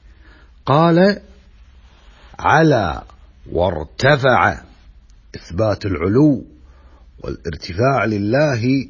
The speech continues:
جل وعلا. وهذه المسألة من أعظم ثلاثة مسائل عند أهل السنة: الارتفاع والعلو،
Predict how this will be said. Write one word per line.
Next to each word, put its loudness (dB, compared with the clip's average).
جل -4
وعلا. -2
وهذه -4
المسألة -6
من -6
أعظم -4
ثلاثة -6
مسائل -4
عند -4
أهل -6
السنة: -12
الارتفاع -6
والعلو، -4